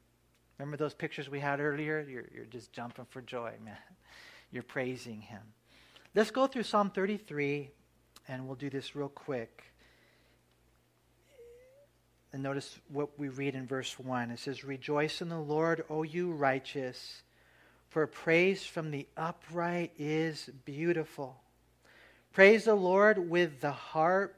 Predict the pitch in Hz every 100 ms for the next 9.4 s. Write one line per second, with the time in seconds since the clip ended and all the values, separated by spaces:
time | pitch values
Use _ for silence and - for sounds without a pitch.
0 | _ 156 165 - 147 151 175 175 185 180
1 | 190 156 180 185 190 160 135 135 135 156
2 | 165 - 170 170 147 113 - - 165 165
3 | 156 - - 151 151 165 185 190 - -
4 | - - - - - - - 240 262 269
5 | 247 208 240 247 220 196 185 214 233 -
6 | - 208 247 165 117 110 113 _ _ -
7 | - _ - 202 208 - - - 190 214
8 | 208 - 147 117 110 123 135 135 - -
9 | 147 143 143